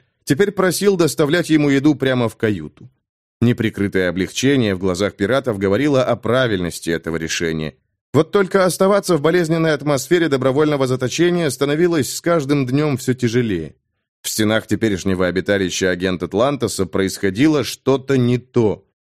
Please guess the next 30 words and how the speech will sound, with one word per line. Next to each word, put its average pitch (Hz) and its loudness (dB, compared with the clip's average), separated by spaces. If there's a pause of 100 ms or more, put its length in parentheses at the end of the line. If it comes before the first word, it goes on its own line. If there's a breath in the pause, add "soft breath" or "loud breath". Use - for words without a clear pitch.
(120)
В - -20
какой-то 139 2
момент 147 0
Чисмар 147 0
понял, 160 0
что 151 -2
с 135 -6
него 151 2
хватит, 139 0 (260)
и 123 4
решил 127 2
сразу 131 0
же 127 2
начать 120 0
с - -6
наиболее 113 2
действенных 104 -2
средств 110 -2
решения 90 0
проблемы. 92 -4 (840)
Если 233 2
ты 240 4
ощущаешь 196 2
странный, 175 0
необъяснимый 135 2
дискомфорт, 139 0
но 120 0
магии 135 0
не 135 2
чувствуешь, 160 0